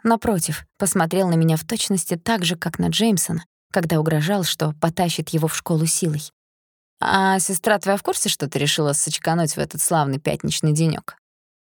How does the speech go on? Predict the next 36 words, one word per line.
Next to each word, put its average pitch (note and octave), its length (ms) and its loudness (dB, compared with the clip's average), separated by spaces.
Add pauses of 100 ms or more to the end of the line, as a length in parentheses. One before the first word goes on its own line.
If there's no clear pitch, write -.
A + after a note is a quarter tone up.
(140)
«В - 120 -8
курсе G#3 320 0
чего F#3+ 280 0
она, F#3 340 2 (360)
тебя F3 300 2
волновать F3+ 380 0
не F3+ 80 2
должно», E3 420 0 (480)
заявила D#3+ 440 2
я, E3 300 2 (300)
но G3+ 120 2
стоило F3+ 320 0
мне F3 180 0
только F3 260 0
подумать F3 420 2
о E3+ 60 0
Либе, E3 280 0 (340)
и G#3 80 0
в - 80 -6
памяти F3+ 320 0
всплыли F3 380 0
сообщения E3 560 2
Дрейка. E3 400 -2 (520)
Возможно, G3+ 520 2
интрижка F#3+ 400 -2
моей F3 240 0
сестры F3+ 340 -2
с E3+ 80 -2
Хоторном — F3+ 600 -2 (280)
это F#3 220 -2
ещё D#3+ 200 -2
полбеды. E3+ 520 -2 (320)
Есть B3 240 2
вещи G3+ 240 0
и F#3 40 -2
пострашнее. F#3 680 0